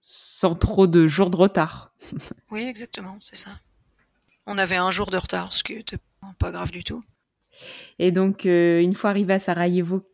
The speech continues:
Speaker 1: vous avez été où après ?
Speaker 2: Alors en fait, on est parti dans la direction de Mostar, euh, mais on a renoncé à aller à Mostar parce que la route était vraiment, euh, super fréquentée, euh,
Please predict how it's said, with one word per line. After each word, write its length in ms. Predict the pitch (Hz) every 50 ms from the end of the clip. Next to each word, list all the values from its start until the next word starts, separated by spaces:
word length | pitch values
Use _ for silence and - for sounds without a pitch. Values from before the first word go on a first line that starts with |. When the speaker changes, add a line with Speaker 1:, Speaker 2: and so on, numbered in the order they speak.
| _
Speaker 1:
vous 360 | - 156 156 165 180 180 180 190
avez 160 | 180 190 196
été 240 | 190 196 185 175 170
où 200 | 170 170 165 147
après ? 300 | 147 147 - - 147 - _ _ _ _ _ _ _ _ _ _ _ _ _ _ _ _ _ _ _ _ _ _ _ _ _ _ _
Speaker 2:
Alors 120 | 202 190 208
en 40 |
fait, 220 | 220 - 208 - -
on 100 | 226 214
est 120 | 202 202
parti 560 | - - 226 - - - - - 269 269 277
dans 80 | 233 208
la 80 | 202 202
direction 400 | 196 220 214 214 - - 262 247
de 40 |
Mostar, 680 | 220 214 214 202 - - - 214 226 262 262 208 175 - _ _ _ _ _ _ _ _ _ _ _ _ _ _ _ _ - -
euh, 300 | 78 98 196 190 190 - - 185 185 185 - _ _ _ _ -
mais 200 | 208 214 214 214
on 140 | 214 214
a 100 | 208 202
renoncé 600 | 196 196 226 247 254 254 247 - - - 262 262 262 -
à 80 | 208 196
aller 180 | 196 202 214
à 80 | 214 214
Mostar 680 | 202 202 196 - - - - 226 226 247 254 262 269 262 _ - - - - - _ _ -
parce 260 | 190 175 - - -
que 100 | - 226
la 200 | 220 202 185 185
route 360 | 170 - 220 226 240 - -
était 220 | - - - -
vraiment, 680 | - - 185 - 190 196 196 208 214 220 220 220 226 220 -
euh, 180 | 185 185 185
super 420 | 180 - - - - 214 - 226 -
fréquentée, 680 | - - 220 214 - 208 202 - - 208 220 240 247 _ _ _ _ _ _ - - - - - - - - _ _ _ 202
euh, 200 | 190 180 180